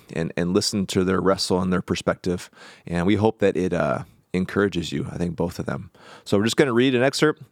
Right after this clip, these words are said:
Maybe we'll talk about it a little bit. Um, and just a-,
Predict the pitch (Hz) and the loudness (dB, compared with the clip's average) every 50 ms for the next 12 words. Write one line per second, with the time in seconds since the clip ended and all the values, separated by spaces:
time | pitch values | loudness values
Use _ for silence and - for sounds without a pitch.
0 | _ - 90 90 110 117 113 104 - - - 113 - - 120 123 113 104 117 117 | _ -12 -6 0 0 2 2 2 0 2 2 2 2 2 2 2 2 4 4 2
1 | 113 98 117 131 - - - _ - - - - - - 92 92 92 90 87 87 | 4 4 2 2 2 -2 -10 _ -20 -20 -20 -10 -4 0 2 2 4 2 2 0
2 | 90 - - - - - _ _ _ - - 92 101 90 - - - - - - | -2 -4 -8 -12 -20 -20 _ _ _ -12 -6 -6 -6 -6 -6 -12 -12 -8 -6 -2
3 | - - 104 - | 2 2 2 2